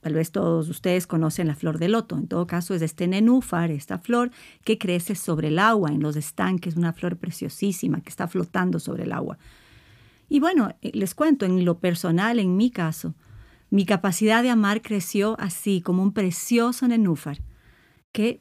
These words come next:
pues, necesitó del lodo del estanque para florec-, para florecer. Porque todo lo que yo viví, sufrí y aprendí, dejó sus huellas.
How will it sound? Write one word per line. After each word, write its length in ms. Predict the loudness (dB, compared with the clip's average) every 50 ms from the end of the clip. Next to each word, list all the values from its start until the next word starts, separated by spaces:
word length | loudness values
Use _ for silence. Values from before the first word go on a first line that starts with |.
| _ _ -6
pues, 240 | -4 -4 -2 -2
necesitó 720 | -2 -2 -2 -2 -4 -2 -4 -4 -2 0 0 0 0 -2 -4
del 300 | -2 0 0 0 0 -2 _
lodo 480 | -2 0 2 2 2 2 2 0 -2 -2
del 140 | -2 -2 -2
estanque 600 | -4 -4 -4 -4 -2 -2 -2 -2 -4 -6 -6 -8 _ _
para 200 | -6 -4 -4 -4
florec-, 400 | -4 -4 -6 -6 -6 -8 -10 -10 -6
para 160 | -4 -4 -2
florecer. 640 | -2 -2 -2 -2 -2 -2 -2 -4 -4 -4 -6 -10 _ _ -20 -20 -20 _ _ _ _ _ _ _ _ _ _ _ _ _ _ _ _ _ _ _ _ _ -6
Porque 200 | -4 -2 -4 -4
todo 260 | 0 2 2 4 4
lo 160 | 2 0 0
que 140 | 0 0 0
yo 140 | 0 0 2
viví, 380 | 0 0 2 2 0 0 -2 -4 _ _ _ _ _ _ _ _ _ _ _ _ _ _ -8
sufrí 500 | -4 -2 -2 -2 -2 -2 -4 -4 -6 -8 _ _ _ _ _ _ _ _ _ _ -2
y 100 | 0 0
aprendí, 580 | 0 2 2 2 2 2 2 2 0 -2 -6 -10 _ _ _ _ _ _ _ _ _ _ _ _ -6
dejó 240 | -6 -4 -2 -4 -4
sus 200 | -4 -2 -2 0
huellas. 580 | 2 2 2 2 0 -2 -4 -6 -10 -18 _